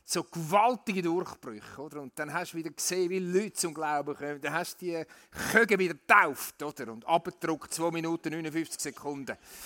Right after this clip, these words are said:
Und einfach, einfach, es hat so viel, also ich habe schon gejuchzt auf der Stage, haben wieder ein neues Haus eingeweiht haben. Und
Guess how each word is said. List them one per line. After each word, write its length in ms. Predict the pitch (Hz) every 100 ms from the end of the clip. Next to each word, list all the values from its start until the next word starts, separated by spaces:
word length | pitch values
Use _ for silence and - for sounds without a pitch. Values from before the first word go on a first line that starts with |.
| - -
Und 120 | 208 233
einfach, 400 | 240 320 294 - - - -
einfach, 220 | - 320 311
es 100 | 285
hat 200 | 294 294
so 300 | - 277 311
viel, 240 | 339 339 285 - -
also 220 | 233 269
ich 100 | 262
habe 120 | 247
schon 160 | 247 233
gejuchzt 760 | - 226 277 302 - - 277 220
auf 160 | 254 -
der 120 | 254
Stage, 640 | - - 240 240 233 -
haben 80 | 214
wieder 200 | 208 208
ein 60 | 202
neues 300 | 202 214 -
Haus 300 | 202 240 -
eingeweiht 520 | 208 180 208 196 -
haben. 220 | 185 190
Und 120 | 180